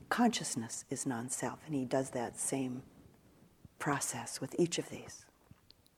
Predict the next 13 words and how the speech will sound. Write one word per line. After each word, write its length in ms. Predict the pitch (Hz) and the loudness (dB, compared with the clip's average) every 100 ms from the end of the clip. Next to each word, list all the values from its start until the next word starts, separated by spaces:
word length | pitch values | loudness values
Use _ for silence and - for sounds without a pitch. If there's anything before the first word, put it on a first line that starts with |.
| _ _ _ - - - - - - - - - - _ - - | _ _ _ -20 -20 -20 -20 -20 -20 -20 -20 -20 -20 _ -12 -2
And 120 | 143 | 0
he 80 | 131 | 2
says, 280 | - 143 | 6 6
"Consciousness 640 | - 226 233 220 - 156 - | 6 4 6 4 2 0 0
is 140 | 135 | 2
not 240 | 135 127 - | 4 4 2
self. 380 | - 135 120 - | 2 4 2 10
For 180 | 180 | 12
if 180 | 190 202 | 12 12
monks' 300 | 220 226 220 | 10 8 6
consciousness 800 | - 214 208 196 202 - 147 - | 4 6 6 4 -4 2 4 4
were 100 | 139 | 2
self, 400 | - 139 123 123 | 4 4 4 2